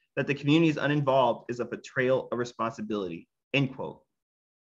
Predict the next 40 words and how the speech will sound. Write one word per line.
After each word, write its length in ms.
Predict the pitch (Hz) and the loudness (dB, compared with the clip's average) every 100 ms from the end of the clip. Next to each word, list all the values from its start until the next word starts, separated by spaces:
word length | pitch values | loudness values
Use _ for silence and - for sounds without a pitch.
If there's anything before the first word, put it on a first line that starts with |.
| _ _ _ _ _ _ _ _ _ - | _ _ _ _ _ _ _ _ _ 0
To 120 | 185 | 2
ensure 300 | 165 - 202 | 4 4 4
systemic 480 | 214 180 175 175 170 | 2 -2 0 0 0
stability, 640 | 165 131 123 110 117 - - | 0 2 4 2 -2 -6 -2
patient 260 | 165 165 | -2 -2
expenses 480 | 151 - 139 139 120 | -6 -4 -4 -2 0
rose 240 | 127 127 | 2 4
at 100 | 127 | 2
Maryvale 420 | 107 123 123 120 113 | 2 2 2 0 -2
Hospital 720 | - 120 135 - 95 110 - | 0 0 0 -8 -10 -10 -6
after 240 | 117 123 120 | -4 -2 -2
it 40 | |
was 100 | 117 | -4
purchased 500 | - 135 131 113 - | -2 -2 0 -4 -4
by 100 | 113 | -2
Good 200 | 110 110 | -2 -4
Samaritan. 600 | - 104 117 110 - 107 - | -6 -4 -2 -4 -10 -18 -4
Some 160 | 151 | 2
of 60 | 170 | 2
this 120 | 165 | 2
was 140 | 156 | 0
due 160 | 120 135 | 0 0
to 60 | 135 | 0
inflation, 600 | 123 127 123 120 92 107 _ _ _ | 0 2 0 0 -8 -10 _ _ _
but 80 | 135 | 4
it 40 | |
was 80 | 147 | 6
also 220 | 156 165 | 6 6
a 20 | |
way 80 | 147 | 4
to 60 | 135 | 6
balance 300 | 131 131 127 | 4 2 0
costs 440 | - 139 131 - | 0 2 2 -2
throughout 240 | 127 120 | -4 -2
the 60 | 120 | -2
regional 340 | 113 110 113 | 0 0 -2
system. 540 | 117 151 151 - 82 - _ _ _ _ - | -2 -4 -4 -6 -12 -14 _ _ _ _ -2
In 60 | 127 | 0
nineteen 280 | 143 151 | 2 0
seventy-three, 760 | 147 147 131 131 139 139 127 | 2 2 0 0 0 2 0